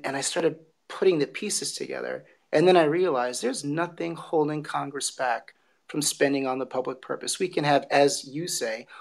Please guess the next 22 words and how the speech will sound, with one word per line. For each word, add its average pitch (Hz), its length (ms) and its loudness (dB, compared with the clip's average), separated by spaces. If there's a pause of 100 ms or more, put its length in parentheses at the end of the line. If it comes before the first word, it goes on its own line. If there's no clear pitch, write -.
(160)
all 180 220 10
nice 156 300 -2
things. 143 300 -10
And 147 100 -4
this 143 120 -8
campaign 160 460 -6
of 131 120 -6
murder 151 280 -2
by 123 140 -6
proxy - 800 -6 (320)
could 175 160 0
come 175 200 2
to 165 180 -6
a 147 40 -4
screeching 175 480 -6
halt 147 300 0 (320)
right 143 380 0
now. 120 540 -8 (360)
But 151 100 2
what 214 220 6
I 160 140 4
see, 143 560 -6